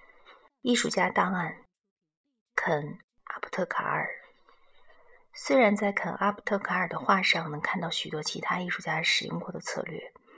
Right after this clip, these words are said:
然而他的作品还是一眼就能辨认出来。阿布特卡尔始终如一地在一种城市下设计作品。油画创作之初是，通常是一块方形木质画板或多块画板的结合体开始。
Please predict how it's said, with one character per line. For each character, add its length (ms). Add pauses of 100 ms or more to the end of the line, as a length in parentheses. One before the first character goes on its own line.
(360)
然 200
而 120
他 200
的 80
作 160
品 260
还 160
是 100
一 140
眼 260
就 140
能 140
辨 180
认 160
出 200
来。 60 (920)
阿 120
布 80
特 140
卡 180
尔 240
始 160
终 260
如 200
一 160
地 240 (160)
在 180
一 80
种 220
城 180
市 160
下 320 (140)
设 160
计 80
作 200
品。 220 (1400)
油 160
画 260
创 220
作 80
之 180
初 500
是， 280
通 180
常 180
是 200
一 100
块 300
方 240
形 200
木 220
质 220
画 280
板 280 (560)
或 320
多 180
块 180
画 220
板 140
的 80
结 200
合 160
体 160
开 220
始。 240